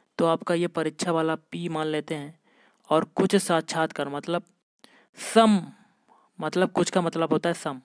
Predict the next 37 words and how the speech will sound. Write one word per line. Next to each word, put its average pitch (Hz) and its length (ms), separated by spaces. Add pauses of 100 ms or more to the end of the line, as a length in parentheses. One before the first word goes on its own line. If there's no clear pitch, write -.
मतलब 185 220
परीक्षा 170 420
का 185 120
कुछ 185 260
हिस्सा 170 360
आपका 160 240
साक्षात्कार 147 680
में 139 100
चला 135 220
जाएगा, 135 380 (960)
तो 160 100
ये 160 120
हो 160 100
जाएगा 151 260 (320)
एस, 180 240 (280)
इसको 175 280
ले 160 160
लेते 156 320
हैं 160 160
एसएच, - 400
साक्षात्कार। 147 840 (920)
अब 190 180
क्या 214 160
कहते 196 200
हैं, 196 60
सभी 185 240
परीक्षाएं 165 440
जांचते 131 260
हैं, 127 200 (460)
तो 165 100
सारी 156 400
परीक्षाएं 156 520
आ 151 120
जाएंगी 143 340
आपकी 147 280
जांच, 131 520 (1800)
जांच। 139 440